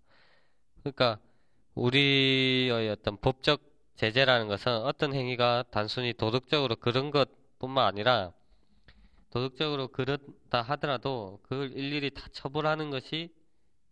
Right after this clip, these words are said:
어, 효용과 비효용의 입장에서 효용이 더 크느냐 이점까지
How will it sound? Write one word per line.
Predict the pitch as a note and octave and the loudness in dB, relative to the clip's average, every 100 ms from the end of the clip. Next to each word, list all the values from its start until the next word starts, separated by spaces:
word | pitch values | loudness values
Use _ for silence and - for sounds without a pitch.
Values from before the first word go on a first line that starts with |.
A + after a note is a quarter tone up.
| - | -14
어, | G#2 G2+ G2+ G2+ G#2 | -12 -10 -12 -12 -4
효용과 | D#3+ D#3+ C#3 C3 | -2 -2 -2 -4
비효용의 | - A#2 A2+ C#3 C3+ B2+ A#2 A2 G#2 G2+ G#2 | -4 -10 -4 -2 -2 -4 -8 -10 -10 -8 -8
입장에서 | B2 - C3 A2 B2+ A#2+ F#2+ F#2 - - | -8 -2 -2 -2 -2 -2 -4 -10 -12 -4
효용이 | C#3+ B2+ G#2+ | -2 -2 -4
더 | G#2 | -6
크느냐 | - C#3+ C#3 A#2+ G#2 G#2 F2+ _ _ _ - - | -4 -4 -2 2 4 2 -2 _ _ _ -14 -6
이점까지 | B2+ C#3+ C3+ B2 A2 G#2+ G#2+ F#2 | -2 -2 0 -2 0 -4 -4 -8